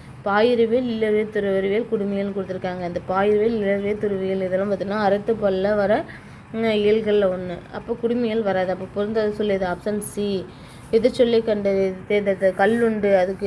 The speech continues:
எதிர்க்கு எதிர்ச்சொல் என்னது? கல் இல்லை. ஆப்ஷன் சி. எதிர்ச்சொல்லை எடுத்தது. இருநிலம், இருநிலம்னா என்னது? அதற்கு பொ-, இருநிலம்னா அதனோட பொருள் என்னது? பெரிய நிலம். பெரிய நிலத்துக்கு ஆப்போசிட்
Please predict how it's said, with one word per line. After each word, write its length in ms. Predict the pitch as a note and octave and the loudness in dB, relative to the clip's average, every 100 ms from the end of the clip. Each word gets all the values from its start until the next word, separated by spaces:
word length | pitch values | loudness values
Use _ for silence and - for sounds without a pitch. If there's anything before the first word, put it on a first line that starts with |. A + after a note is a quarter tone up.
| F#3+ | -2
எதிர்க்கு 320 | G3+ G#3 G3+ G3 | -4 -6 -2 -2
எதிர்ச்சொல் 400 | F#3+ G#3+ A3+ G3+ | -2 -6 -4 -2
என்னது? 240 | G3 F#3 F3+ | 0 0 2
கல் 260 | F#3 G3+ | 2 2
இல்லை. 300 | G#3+ G3 F#3+ F#3 | 2 4 4 2
ஆப்ஷன் 300 | F3+ G#3 G3+ - | -2 -6 -6 -6
சி. 160 | G3+ G3 - - - - - - - | -4 -4 -4 -10 -20 -20 -20 -20 2
எதிர்ச்சொல்லை 520 | A3+ B3+ B3+ A#3+ A#3 G#3+ | 4 4 4 4 4 4
எடுத்தது. 320 | G3 G3 F#3 F3+ | 2 0 0 -2
இருநிலம், 500 | G#3 B3 A3+ G#3 G#3 | -2 0 2 0 0
இருநிலம்னா 520 | G#3 B3 A3+ A3 A3 A3+ | -2 0 0 0 0 0
என்னது? 280 | G#3+ G3+ G3 | 0 0 2
அதற்கு 360 | F#3 F#3 F3+ F#3 F#3+ | 0 -2 -8 -8 0
பொ-, 180 | G3 F#3+ | 2 2
இருநிலம்னா 380 | G3 A3+ G#3 G#3 | 0 0 0 0
அதனோட 200 | G3+ F#3+ F#3+ | 0 -2 -2
பொருள் 180 | G3 F#3+ | -2 -2
என்னது? 300 | F#3+ G3 C4 | -2 0 4
பெரிய 260 | A#3+ G#3+ A3 | 4 4 2
நிலம். 280 | G3 F3 F#3+ | 0 -2 -2
பெரிய 140 | G#3 A#3+ | 0 2
நிலத்துக்கு 680 | A3+ G#3 G#3 - - G#3 G#3 G3 | 2 0 -2 -14 -8 -4 0 0
ஆப்போசிட் 480 | A3+ A3+ A3+ A3+ | 0 -2 -2 -4